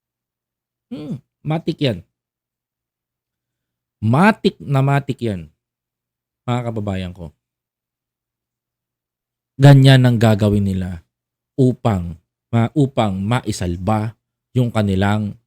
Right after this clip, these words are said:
simbahan. Mga kapatid, yan ang magiging bentahin yan. But I think, mga kababayan ko, maagang nasukol ni Senator Risa to.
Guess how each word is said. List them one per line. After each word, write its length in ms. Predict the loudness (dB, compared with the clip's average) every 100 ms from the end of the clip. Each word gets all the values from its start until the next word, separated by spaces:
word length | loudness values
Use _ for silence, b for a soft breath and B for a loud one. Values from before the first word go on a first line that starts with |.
| -18
simbahan. 960 | -12 -4 -2 -2 -4 -8 -8 -12 -14 -20 _ _ _ _ _ _ _ _ _ _ _ _ _ _
Mga 140 | 0 0 -2
kapatid, 380 | -8 -8 -12 -14 _ _ _ _ _ _ _ _ _ _ _
yan 300 | 0 2 2
ang 80 | -2
magiging 480 | -4 -6 -6 -8 -10
bentahin 720 | -10 -12 -10 -10 -10 -14 -16
yan. 120 | -18 -20 _ _ _ _ _ _ _ _
But 240 | 0 0 0 -6 _ _ _ _ _
I 160 | -2 -2
think, 320 | 0 -2 2
mga 320 | 2 2 0
kababayan 480 | 0 0 0 0 -2
ko, 160 | 0 0
maagang 560 | 0 -2 -4 -2 -4
nasukol 560 | -6 -8 -14 -12 -12 -14 _ _ _ _ _ _ _ -8
ni 80 | -2
Senator 400 | 0 -2 -2 -2
Risa 400 | -2 -4 -8 -12
to. 160 | -12